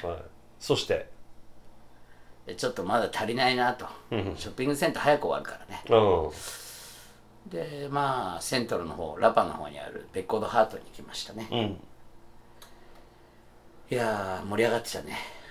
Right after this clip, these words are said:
Speaker 1: すごいカオスだったな。カオスっつうか、まあ、盛り上がってたんだけど。
Speaker 2: うん。まあ、あんまり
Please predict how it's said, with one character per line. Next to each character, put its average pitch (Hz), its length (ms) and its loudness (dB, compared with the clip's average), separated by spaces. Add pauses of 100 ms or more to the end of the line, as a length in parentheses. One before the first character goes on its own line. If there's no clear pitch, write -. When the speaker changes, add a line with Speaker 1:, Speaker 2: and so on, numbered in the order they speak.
(440)
Speaker 1:
す - 180 -6
ご 151 140 8
い 113 80 6
カ 143 180 8
オ 135 60 6
ス - 140 -4
だ 82 60 -2
っ - 40 -12
た 95 120 -14
な。 101 340 0
カ 135 160 -2
オ 175 60 2
ス 131 140 2
っ 98 40 -2
つ 90 80 -8
う - 40 -4
か、 90 60 0
ま 87 100 0
あ、 85 40 0
盛 87 200 -2
り 98 60 2
上 104 80 2
が 107 60 -2
っ 107 40 -6
て - 60 -8
た 95 80 -2
ん 80 80 -8
だ - 80 -12
け - 60 -14
ど。 - 60 -16
Speaker 2:
う - 880 -18
ん。 - 1000 -8
ま 190 60 12
あ、 165 40 12
あ - 20 12
ん 170 60 4
ま 175 80 6
り - 80 2